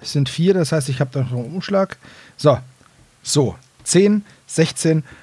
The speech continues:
neunzehn plus nochmal sechzehn,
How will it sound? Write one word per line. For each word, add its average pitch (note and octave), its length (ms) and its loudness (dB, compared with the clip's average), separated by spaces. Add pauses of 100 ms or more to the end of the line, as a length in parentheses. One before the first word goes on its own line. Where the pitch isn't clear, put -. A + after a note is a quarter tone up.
(120)
neunzehn F3 680 4 (200)
plus - 560 2 (380)
nochmal D3 420 4
sechzehn, F3 680 2